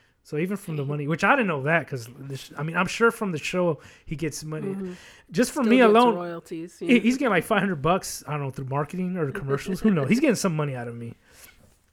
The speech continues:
Speaker 1: But, so they say that there's something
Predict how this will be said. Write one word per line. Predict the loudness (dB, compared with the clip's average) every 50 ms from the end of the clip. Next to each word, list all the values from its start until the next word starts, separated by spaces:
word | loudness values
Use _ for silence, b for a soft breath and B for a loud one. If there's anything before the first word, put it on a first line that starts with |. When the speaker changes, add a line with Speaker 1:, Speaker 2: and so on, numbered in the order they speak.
| _ _ _ -20 B B B B B B B B 4
Speaker 1:
But, | 6 6 6 2 -4 _ _ _ _ _ _
so | -6 -2 4
they | 4 4
say | 4 6 8 8 10 10
that | 12 10 10 8 6 2 -6 _ _ -20 -20 -20 -20 -20 -20 -14 -4
there's | -2 0 0 0
something | 0 -2 -2 -2